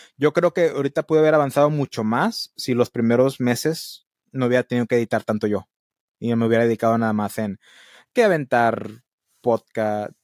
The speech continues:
digo, que, que planear los, los podcasts, planear los, la, cómo promoverlo, hablar con gente y así, ¿verdad?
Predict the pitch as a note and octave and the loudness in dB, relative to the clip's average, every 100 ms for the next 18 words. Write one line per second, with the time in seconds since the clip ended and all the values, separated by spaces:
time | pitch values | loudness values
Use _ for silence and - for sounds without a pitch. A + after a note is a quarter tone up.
0 | _ C#3 C3 C3+ B2+ A#2+ C3 A#2+ A#2+ - | _ 0 0 0 -2 -2 -4 -2 -4 -2
1 | C3+ C3 A#2+ A#2 - - G#2 - B2 A#2 | 0 0 0 -2 -4 -8 -10 -4 -2 -2
2 | - A2+ G#2+ G2 _ G#2 G#2+ G2+ G2 G2 | -2 0 0 -2 _ -2 0 -2 -2 -2
3 | G2 F2 - - _ - F2+ - A2 G#2+ | -2 -4 -14 -20 _ -12 -10 -4 -2 0
4 | G#2 F#2+ G2 A#2 A2 G#2+ G#2+ G#2+ G#2 F#2 | 0 0 2 2 0 0 0 0 0 0
5 | F#2+ G2 - E2+ - A2+ G#2+ - G2+ - | 0 -2 -2 -10 0 2 2 0 -2 2
6 | A2+ G#2+ G#2 | 0 2 -2